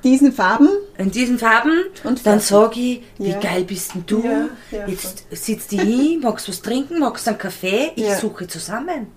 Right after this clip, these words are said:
Speaker 1: Ja, ja.
Speaker 2: Und dann sag ich der, „Nur du, ich hab für einen sportlichen Stil.“ „Ja, na, wa-, wunderbar.
Speaker 1: Ja,
Speaker 2: Ich bringe
Speaker 1: ja.
Speaker 2: jede Jeans, die ihrer Figur entspricht.“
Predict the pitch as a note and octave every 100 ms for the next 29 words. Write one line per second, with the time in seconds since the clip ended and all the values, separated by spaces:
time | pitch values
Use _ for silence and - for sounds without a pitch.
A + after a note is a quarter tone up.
0 | - G#3+ G3+ F3+ - G3+ F3 - - A3+
1 | A#3 G#3 A3+ A3+ A#3+ G#3+ G#3+ G3+ C#4 C4+
2 | - G#3+ F3 - F#3 G3+ C#4+ C#4 A3+ -
3 | C4 E4 G#4 - E3 E3 E3+ E3 E3 G3
4 | A#3 C4+ D4 F4+ F#4 - C4+ D#4 G#4+ G#3+
5 | G3+ F3 G#3 A3+ A#3+ A#3+ G#3 B3 E4 -
6 | C4+ D4+ E4 - A3 G#3+ A3+ A3+ G#3+ A#3+
7 | D#4+ D4 - - A3+